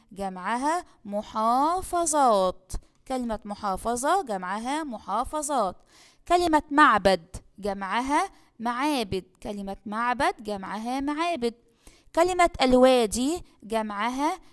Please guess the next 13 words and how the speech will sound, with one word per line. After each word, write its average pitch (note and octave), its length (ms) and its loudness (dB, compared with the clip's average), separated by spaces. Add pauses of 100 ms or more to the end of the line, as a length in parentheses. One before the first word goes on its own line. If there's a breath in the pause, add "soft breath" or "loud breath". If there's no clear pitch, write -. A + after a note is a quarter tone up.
(200 soft breath)
الوديان، A3+ 1600 -2 (240 soft breath)
وكمان C4+ 600 -2
ممكن C#4 360 -2
نقول A#3+ 400 -2
الأودية. A3 880 0 (680 soft breath)
طب G#3 180 2 (260)
كلمة F4+ 360 4 (120)
آثار، B3+ 880 8
مفردها C4+ 640 -4
ايه؟ A3 440 -4 (240 soft breath)
مفردها G#3 680 -6 (120)
أثر. G3+ 640 0 (1400 soft breath)
كلمة D#4+ 380 2